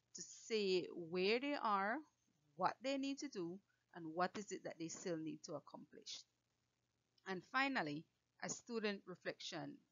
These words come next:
journal will be prepared at the end of this week. Week four. Another activity is our communication assessment. And this will help in order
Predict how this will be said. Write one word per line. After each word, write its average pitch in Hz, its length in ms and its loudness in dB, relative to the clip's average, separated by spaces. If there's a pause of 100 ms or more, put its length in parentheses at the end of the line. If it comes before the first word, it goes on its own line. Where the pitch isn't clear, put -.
(120)
journal 214 580 0
will 175 80 -10
be 170 140 -10
prepared 160 520 -6
at 165 120 -6
the - 80 -12
end 156 180 -8
of 151 60 -20 (100)
this - 180 -8
week. 226 240 -6 (840)
Week 196 260 -6 (140)
four. 233 320 2 (800)
Another 196 320 4
activity 294 560 2
is 220 240 0
our 202 120 4
communication 180 800 -4
assessment. 220 580 -6 (800)
And 240 180 6
this 294 220 2
will 311 120 4
help 240 380 6 (1200)
in 240 200 4 (180)
order 262 420 8